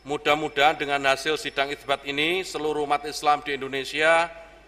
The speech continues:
dapat menjalankan ibadah puasa secara bersama-sama. Mudah-mudahan ini adalah simbol sekaligus cerminan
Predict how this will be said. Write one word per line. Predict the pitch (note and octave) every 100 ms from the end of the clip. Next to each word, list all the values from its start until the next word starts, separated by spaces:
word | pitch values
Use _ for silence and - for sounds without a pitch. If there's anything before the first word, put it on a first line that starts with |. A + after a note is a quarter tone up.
| _ -
dapat | C#3 C#3+ D#3 D3+
menjalankan | D3+ C#3+ C3 C3+ C#3 C3+ D3 D3 D3 C#3 -
ibadah | - C#3 - B2+ C3 C3
puasa | C3 C3 B2+ C3+ B2+
secara | C3+ B2
bersama-sama. | A#2+ A#2 B2 A#2 A#2+ A#2+ A2 F2+ D2+ - _ - - - A#2+
Mudah-mudahan | B2+ C#3 C#3 C#3 C#3 D3 D#3+ E3
ini | D#3 D3+
adalah | C#3+ C3+ C3+
simbol | - C#3 C3 D#3 E3 F3 F3+ - - - - - _ -
sekaligus | - B2+ C3+ C3+ D3+
cerminan | - D3 C#3+ D3 D3 D#3 E3+ G3